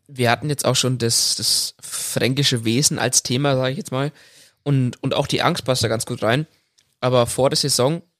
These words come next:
hat, haben sehr wenige gesagt, dass wir ein Aufstiegskandidat sein könnten. Aber auch von Vereinsseite, da hieß es, ja, das, das wird ein schwieriges Jahr, wir sind finanziell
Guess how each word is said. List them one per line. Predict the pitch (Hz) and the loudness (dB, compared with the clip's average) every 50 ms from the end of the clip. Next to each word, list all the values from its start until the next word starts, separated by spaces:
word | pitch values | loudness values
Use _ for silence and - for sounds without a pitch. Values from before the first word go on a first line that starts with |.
| _ _ _ | _ _ _
hat, | - 143 143 - - - - - _ _ _ _ _ _ _ _ _ _ _ _ _ _ _ _ - | -4 -4 -2 -2 -4 -6 -6 -6 _ _ _ _ _ _ _ _ _ _ _ _ _ _ _ _ -4
haben | 131 139 139 | -2 0 2
sehr | 131 139 135 131 | 4 2 4 4
wenige | 139 143 151 151 143 135 | 4 4 4 4 2 2
gesagt, | 123 127 117 123 123 123 - | 0 0 0 0 0 0 -2
dass | 123 120 - 131 | -6 -6 -4 -2
wir | 127 131 135 135 127 - | 0 0 2 2 0 -2
ein | - 104 | -4 -4
Aufstiegskandidat | 76 117 131 - - 131 - - - 131 123 120 117 113 117 - - - _ _ | -2 -2 -2 -2 -2 -2 -2 -2 -2 -2 0 0 0 0 -2 -4 -8 -12 _ _
sein | _ - 117 120 120 | _ -6 -6 -4 -4
könnten. | 120 135 127 120 - 117 117 123 - _ - _ _ _ _ _ _ _ _ _ _ | -4 -4 -6 -6 -6 -8 -10 -10 -12 _ -20 _ _ _ _ _ _ _ _ _ _
Aber | 131 135 - | 4 4 6
auch | - 147 160 | 4 4 2
von | - 170 160 | 2 0 2
Vereinsseite, | 151 - 110 104 147 165 - 139 117 117 120 113 | 2 2 2 2 2 2 0 0 0 -2 -2 -2
da | 110 | -2
hieß | 113 123 131 - | -2 -4 -4 -4
es, | 143 - - | -4 -4 -2
ja, | 110 120 123 135 139 - _ _ | 0 0 0 0 -2 -6 _ _
das, | - 131 127 - - - | -6 -2 0 0 0 0
das | 127 135 - | -2 -4 0
wird | 143 151 - - | 0 -2 -2 -2
ein | 143 | -6
schwieriges | - - 147 143 143 139 135 135 - | -6 -2 -2 -2 0 0 -2 -2 -2
Jahr, | 127 127 131 135 135 127 123 | 0 2 2 2 0 0 -2
wir | 123 | -4
sind | - - 139 127 | -4 -4 -4 -4
finanziell | - 135 131 127 120 - 123 123 135 139 135 117 | -2 -2 -2 -2 -2 -2 0 2 2 2 0 -2